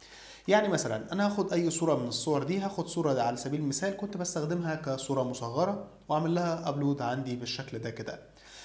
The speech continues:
طبعًا كل الخدمات اللي انت محتاجها هنا هتلاقيها موجوده زي ما انت شايف كده.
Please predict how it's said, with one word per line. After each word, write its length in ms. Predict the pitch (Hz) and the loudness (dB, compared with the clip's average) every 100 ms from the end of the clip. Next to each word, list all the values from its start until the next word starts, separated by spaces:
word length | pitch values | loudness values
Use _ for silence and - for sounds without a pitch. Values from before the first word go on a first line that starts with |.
| - | 4
طبعًا 360 | 208 220 226 202 | 8 10 8 4
كل 320 | - 233 220 | 2 2 4
الخدمات 580 | 208 202 165 175 196 196 | 0 2 2 4 2 0
اللي 140 | 175 | 0
انت 160 | 190 185 | 0 0
محتاجها 760 | 160 - 202 175 175 175 165 196 | -2 2 2 2 2 2 2 2
هنا 340 | 202 202 170 | 2 2 0
هتلاقيها 440 | 156 - 190 170 | -4 -4 0 0
موجوده 560 | 160 151 135 175 156 110 | 0 0 0 2 2 2
زي 260 | 110 165 170 | 0 0 0
ما 100 | 170 | -2
انت 120 | 165 | -4
شايف 300 | - 151 147 | -2 -4 -4
كده. 280 | - 110 | -8 -10